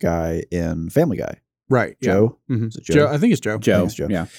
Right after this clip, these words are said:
Speaker 1: Uh, he's also Brock from Venture Brothers.
Speaker 2: Mm-hmm.
Speaker 3: Well, he's the, um, uh, he's essentially the quotation marks narrator in, um, uh, tell, uh,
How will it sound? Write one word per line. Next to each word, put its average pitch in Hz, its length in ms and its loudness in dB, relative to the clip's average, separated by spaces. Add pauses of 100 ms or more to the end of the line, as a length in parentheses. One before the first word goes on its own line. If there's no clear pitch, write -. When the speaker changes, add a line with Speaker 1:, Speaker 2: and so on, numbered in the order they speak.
(160)
Speaker 1:
Uh, 101 160 2
he's 117 220 2
also 117 640 2
Brock 90 480 -4
from 90 320 -2
Venture 98 260 -4
Brothers. 139 480 -2
Speaker 2:
Mm-hmm. 110 220 -2 (180)
Speaker 3:
Well, 143 120 4
he's 160 220 2
the, 131 240 4
um, 110 580 2
uh, 95 640 2
he's 123 200 2
essentially 131 420 2
the 107 100 2
quotation 113 320 0
marks 107 160 -4
narrator 92 720 2
in, 90 480 -2 (100)
um, 82 640 -6 (120)
uh, - 520 -6 (880)
tell, 120 300 2
uh, 92 240 0